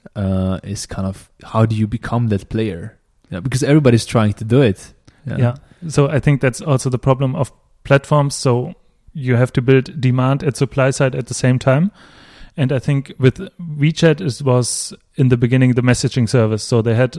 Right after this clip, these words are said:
Speaker 2: um, a messaging service before Q Q Chat,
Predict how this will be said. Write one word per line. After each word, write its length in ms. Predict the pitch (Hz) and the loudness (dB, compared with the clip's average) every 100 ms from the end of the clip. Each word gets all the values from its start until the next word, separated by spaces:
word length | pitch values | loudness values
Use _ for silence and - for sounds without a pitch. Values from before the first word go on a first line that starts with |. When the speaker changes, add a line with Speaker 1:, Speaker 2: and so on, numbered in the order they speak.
| - | -4
Speaker 2:
um, 420 | 127 113 110 113 - - _ - | 0 0 0 -4 -8 -20 _ -4
a 20 | |
messaging 760 | 135 135 151 - 139 131 180 160 | 2 2 2 0 0 0 -4 0
service 380 | 135 127 123 160 | 4 4 2 -6
before 500 | - 131 - 139 151 | -4 -2 2 2 2
Q 220 | - 131 | 2 0
Q 220 | - 147 | 4 2
Chat, 320 | - 180 180 | 4 2 2